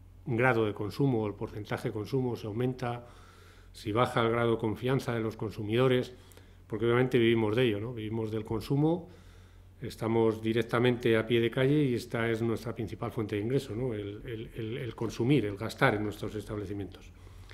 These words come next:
Hay un cuarenta y cinco por ciento que considera que no, que no se ha aumentado,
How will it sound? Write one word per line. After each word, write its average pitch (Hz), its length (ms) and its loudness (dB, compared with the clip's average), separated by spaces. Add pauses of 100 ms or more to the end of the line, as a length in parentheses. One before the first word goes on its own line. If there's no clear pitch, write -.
(920)
Hay 135 180 8
un 143 100 8
cuarenta 135 340 8
y - 20 2
cinco 135 560 6
por 113 140 0
ciento 147 280 4
que 113 100 0
considera 117 440 0
que 127 120 4
no, 160 340 4 (100)
que 107 100 -4
no 113 120 0
se - 100 -4
ha 120 40 0
aumentado, 117 500 0